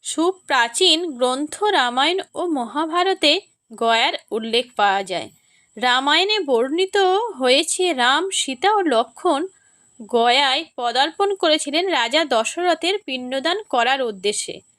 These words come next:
অন্যদিকে মহাভারতে গয়াকে উল্লেখ করা হয়েছে গয়াপুরী নামে।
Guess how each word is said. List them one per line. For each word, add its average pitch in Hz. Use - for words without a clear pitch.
অন্যদিকে 370
মহাভারতে 349
গয়াকে 262
উল্লেখ 285
করা 311
হয়েছে 294
গয়াপুরী 269
নামে। 208